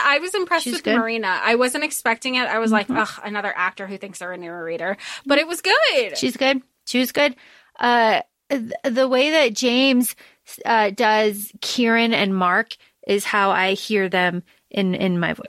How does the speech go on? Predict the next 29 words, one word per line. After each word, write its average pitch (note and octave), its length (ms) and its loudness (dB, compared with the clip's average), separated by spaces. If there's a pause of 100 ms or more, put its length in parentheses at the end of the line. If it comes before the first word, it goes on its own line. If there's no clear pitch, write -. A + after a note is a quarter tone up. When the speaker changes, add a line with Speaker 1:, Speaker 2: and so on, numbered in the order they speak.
Speaker 2:
in G3 280 -2
my - 140 -2
head. G3 240 -4
So - 140 -2 (260)
I'm A#3+ 80 0
very F4+ 240 4
excited. F4 400 0 (220)
Uh, D#4 100 2
these E4 240 0
are A4 100 4
hefty F#4 380 0
books. F#4+ 260 2
I'm D#4 160 0
looking D#4+ 300 0
at F4 140 2
the E4 100 2
audiobook, F4 560 2
twenty-three E4 420 2
hours, E4+ 400 4
uh, E4 220 2 (100)
thirty D4+ 300 0
minutes E4 380 2
at - 240 -2
speed. D#4+ 420 -2
So, C#4 220 0
you D4+ 160 2
know, D4+ 100 2
we'll D4 140 0
see. D#4+ 260 0